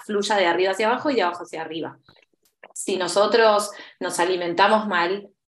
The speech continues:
eh, con productos ultraprocesados, con muchos metales pesados, si nosotros no nos ocupamos de meditar, de,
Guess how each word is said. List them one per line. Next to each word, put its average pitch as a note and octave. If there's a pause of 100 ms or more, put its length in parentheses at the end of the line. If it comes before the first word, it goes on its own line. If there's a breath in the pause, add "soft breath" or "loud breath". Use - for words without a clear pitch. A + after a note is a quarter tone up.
(440)
eh, E3
con E3+
productos E3+
ultraprocesados, F3
con F3
muchos F3+
metales E3+
pesados, E3+ (380 loud breath)
si F3
nosotros F3
no G3
nos G#3+
ocupamos F#3+
de G3
meditar, F#3
de, F3